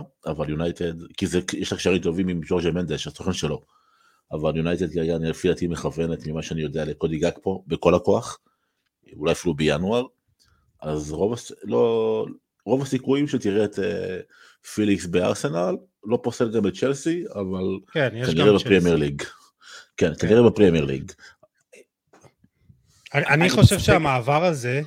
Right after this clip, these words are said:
Speaker 2: המעבר הזה, סליחה, אוריאל, המעבר הזה נולד בחטא. כלומר, אתה לוקח את השחקן אולי הכי יצירתי ו-, ו-, ושוקק חיים לקבוצה של דייגו סימאונה, ופשוט... אה, סימאונה סירס אותו, אה,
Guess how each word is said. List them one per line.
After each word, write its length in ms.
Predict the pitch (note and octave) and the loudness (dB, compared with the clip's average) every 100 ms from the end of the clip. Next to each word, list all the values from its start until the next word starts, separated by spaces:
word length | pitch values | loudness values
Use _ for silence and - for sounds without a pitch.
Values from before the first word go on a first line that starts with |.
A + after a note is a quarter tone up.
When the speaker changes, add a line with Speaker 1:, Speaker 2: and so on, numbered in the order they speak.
| - | -8
Speaker 2:
המעבר 480 | A#2+ A2+ A2+ A2 B2+ | -12 -8 -6 -4 -2
הזה, 180 | C#3+ C3+ | -2 -6
סליחה, 340 | - G#2 - | -10 -12 -6
אוריאל, 260 | C#3 E3 D#3 | -4 -4 -4
המעבר 580 | A#2 A#2 G#2+ G2+ C3+ D#3+ | -4 -6 -8 -2 0 0
הזה 200 | C#3+ D3 | 0 -2
נולד 360 | A#2+ A#2+ C3+ | -2 -4 -4
בחטא. 500 | B2 - - A#2+ G2+ - | -4 -6 -4 -4 -6 -14
כלומר, 460 | A#2 A2+ A2 G#2+ A2 | -10 -8 -8 -10 -14
אתה 180 | - | -8
לוקח 280 | A2 A2 C#3+ | -8 -2 -4
את 80 | D3+ | -2
השחקן 440 | C#3 - - C#3 | -6 -8 -6 -4
אולי 280 | C3+ C3+ C#3 C3 - - - | -2 -2 -2 -6 -18 -16 -8
הכי 240 | - D3 | -4 -2
יצירתי 840 | D3 D3 - B2+ A2+ - C#3+ C#3 G#2+ | 0 0 -2 -6 -6 -6 -2 -2 -2
ו-, 120 | A#2+ A2+ | -6 -6
ו-, 160 | A2+ A2 | -6 -6
ושוקק 520 | A2+ - - - D3+ | -6 -6 -8 -4 -4
חיים 440 | - B2 B2+ E3 E3+ - - - - | -2 -2 0 0 -4 -10 -20 -20 -6
לקבוצה 460 | A#2 A2 - C#3+ | -4 -4 -2 0
של 360 | C#3+ D#3+ C#3 C3+ _ - | 2 0 0 -2 _ 2
דייגו 280 | C#3 C#3 | 2 2
סימאונה, 540 | C3+ - A2+ A2+ C3+ E3 C3+ | -6 -4 -4 -2 -2 -2 -4
ופשוט... 640 | G#2+ - - C#3 C3+ _ _ _ _ - | -8 -10 -6 -4 -6 _ _ _ _ -6
אה, 500 | A#2 A2+ A2 A2 A2 G#2 _ _ A#2 | -2 0 0 -2 -6 -8 _ _ -16
סימאונה 460 | - B2 A#2+ C3 | -8 -4 -2 -2
סירס 500 | C3+ - A#2+ C3+ C3+ | -4 -2 0 0 -2
אותו, 440 | C#3 - C#3 C3+ C3+ _ - - - | -8 -4 0 0 -2 _ -20 -18 -4
אה, 720 | A#2+ A2+ A2+ A2+ A2+ A2+ | 0 0 0 0 0 -2